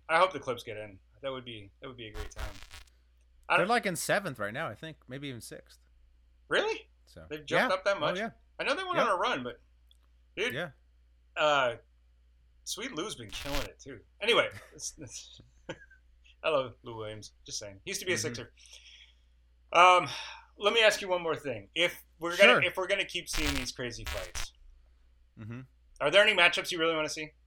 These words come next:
Speaker 1: 'Cause I, for one, would love to see a Boogie and Zebo rematch.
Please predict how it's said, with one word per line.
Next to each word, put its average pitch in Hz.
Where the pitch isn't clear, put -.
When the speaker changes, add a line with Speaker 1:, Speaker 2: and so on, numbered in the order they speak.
Speaker 1:
'Cause 147
I, 190
for 160
one, 147
would 135
love 139
to 135
see 123
a 147
Boogie 123
and 123
Zebo 123
rematch. 123